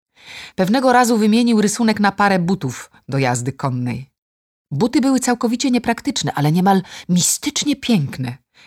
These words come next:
Glansował je z oddaniem stajennego, dbającego o wierzchowca. Romans z eleganckim obuwiem sięgnął zenitu pewnego wieczoru, gdy wracaliśmy od Maxa.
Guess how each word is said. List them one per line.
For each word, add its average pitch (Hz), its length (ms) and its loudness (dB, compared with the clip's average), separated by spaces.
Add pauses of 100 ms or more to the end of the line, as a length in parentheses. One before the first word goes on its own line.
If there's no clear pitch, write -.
Glansował 240 800 2
je 262 380 0 (120)
z - 180 -10
oddaniem 196 560 4
stajennego, 190 680 2
dbającego 175 640 2
o 170 40 4
wierzchowca. 156 600 -2 (1400)
Romans 202 520 4
z - 80 -6
eleganckim 170 680 2
obuwiem 180 560 2 (300)
sięgnął 175 560 2
zenitu 165 440 2
pewnego 165 420 0
wieczoru, 170 380 0
gdy 156 160 0
wracaliśmy 151 520 0
od 156 100 0
Maxa. 147 480 0